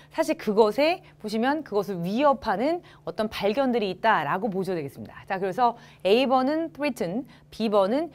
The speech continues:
이렇게 irrelevancees를 골라주셔야 되겠고요. 자, 계속 이어서 볼게요. 자, 이것에 대한 연구인데 이 그 투표 어떤 패턴에 대한 요런 그 연구가 있는데 자, 보시면 이건 선거구입니다. 자,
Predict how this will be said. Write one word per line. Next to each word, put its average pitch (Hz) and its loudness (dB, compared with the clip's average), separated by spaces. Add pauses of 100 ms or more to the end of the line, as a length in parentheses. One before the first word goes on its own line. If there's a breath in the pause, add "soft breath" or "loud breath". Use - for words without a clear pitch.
(140 loud breath)
이렇게 214 -2
irrelevancees를 208 0
골라주셔야 190 -4
되겠고요. 147 -6 (680 soft breath)
자, - -16
계속 214 -2
이어서 208 -2
볼게요. 151 -6 (540 loud breath)
자, 202 6 (460 loud breath)
이것에 330 6
대한 269 4
연구인데 220 2
이 226 -2 (300)
그 180 0
투표 - 2
어떤 214 6
패턴에 277 2
대한 190 0
요런 226 0
그 185 -2
연구가 190 0
있는데 175 -2 (280 loud breath)
자, 254 -2
보시면 254 0
이건 262 4
선거구입니다. 254 0 (300 loud breath)
자, - 2